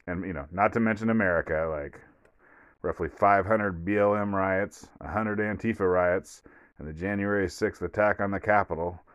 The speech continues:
All of that stuff is social media. I mean, that could be just laid right at the door of Facebook. And it's not because they promote disinformation or whatever. This is just a fundamental aspect of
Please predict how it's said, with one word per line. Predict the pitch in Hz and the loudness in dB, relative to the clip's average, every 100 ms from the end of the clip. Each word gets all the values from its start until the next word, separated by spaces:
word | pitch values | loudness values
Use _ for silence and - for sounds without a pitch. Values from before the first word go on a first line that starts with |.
| - _ _ | -20 _ _
All | - 110 92 | 2 4 4
of | |
that | 87 80 | 2 -2
stuff | - 87 82 | -2 -2 -4
is | 78 | -4
social | 92 87 85 | -2 0 -4
media. | 85 82 78 76 | -6 -6 -6 -8
I | 78 | -8
mean, | 78 82 | -8 -6
that | 92 | -6
could | 80 | -6
be | 82 | -8
just | 82 78 | -8 -6
laid | 90 90 | -2 0
right | 82 87 101 98 | 0 0 0 0
at | 87 | 0
the | 87 | -6
door | 82 80 95 85 78 | -4 0 2 2 -2
of | 76 - _ _ _ _ _ _ _ - | -6 -12 _ _ _ _ _ _ _ -4
Facebook. | 98 90 80 73 69 - | -2 -2 -6 -8 -8 -8
And | 87 | -6
it's | 85 | -4
not | 98 104 98 | 0 0 0
because | 90 95 | 0 0
they | 92 | 0
promote | 87 92 92 92 90 - - _ _ _ _ - | -4 -4 0 0 -2 -6 -20 _ _ _ _ -8
disinformation | 98 - 98 85 90 98 95 82 | -8 -4 -6 -4 -2 -2 -4 -6
or | 82 | -6
whatever. | 82 82 78 80 | -4 -4 -2 -4
This | 90 95 | -6 -8
is | |
just | 82 87 | -8 -8
a | 85 | -10
fundamental | - 104 95 92 92 87 | -6 -4 -2 -2 -4 -4
aspect | 82 87 - 87 78 - | -2 -4 -2 -4 -4 -6
of | - 80 78 73 | -6 -4 -4 -8